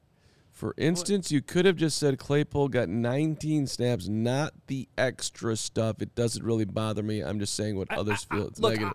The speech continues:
Speaker 2: I, I will take full responsibility. People understood the point of the tweet. I was not even criticizing the players. The point of the tweet was you've traded or used three draft picks on three wide receivers.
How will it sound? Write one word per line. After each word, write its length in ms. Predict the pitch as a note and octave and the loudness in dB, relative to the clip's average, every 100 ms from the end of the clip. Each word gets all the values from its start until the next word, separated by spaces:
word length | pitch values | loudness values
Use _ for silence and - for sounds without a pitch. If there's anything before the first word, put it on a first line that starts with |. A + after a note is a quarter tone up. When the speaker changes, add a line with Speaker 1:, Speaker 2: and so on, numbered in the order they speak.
| - | 2
Speaker 2:
I, 120 | A3+ | 4
I 20 | |
will 160 | E4+ B3+ | 4 2
take 200 | B3 A3 | 0 0
full 200 | A3+ G#3 | 2 2
responsibility. 580 | F3 G3 F3 D#3 F#3+ C3+ | 2 0 0 0 -2 -2
People 260 | F#3 E3 C3+ | -2 -4 -4
understood 420 | D#3+ D#3+ - E3 | -4 -6 -6 -8
the 40 | B2 | -8
point 300 | - D3+ C#3+ | -6 -6 -6
of 140 | C3 | -12
the 40 | A#2+ | -14
tweet. 300 | - E3+ - | -8 -6 -4
I 120 | F#3+ | -4
was 160 | A#3+ F3+ | -2 -2
not 160 | G#3 | -4
even 220 | G#3 E3+ C3+ | -4 -4 -4
criticizing 560 | F#3 D#3+ D#3 D3+ C#3 | -4 0 0 0 -2
the 60 | B2 | -6
players. 440 | - D3+ A2 - | -4 -4 -4 -8
The 100 | C#3 | -8
point 280 | - A3 B3+ | -4 -2 -2
of 60 | G#3+ | -6
the 60 | - | -8
tweet 240 | F#3+ E3 | -6 -4
was 200 | B2+ A2+ | -4 -4
you've 240 | C3+ G#3+ | -6 -6
traded 520 | - A3+ G3 C3+ A2+ - _ _ | -2 0 0 -2 -8 -16 _ _
or 100 | C#3 | -4
used 400 | C3+ F3+ D#3+ - | -2 0 0 -2
three 260 | D3 E3 A#3+ | -4 -2 2
draft 280 | A3 F#3+ - | 4 2 0
picks 300 | A#2+ F#2+ - C3+ | -6 -8 -10 -4
on 160 | D3 | -4
three 240 | - F3+ A#3 | -4 -2 4
wide 240 | G3+ G3 | 4 4
receivers. 500 | F#3+ G#3 E3 A2 | 2 -2 -4 -6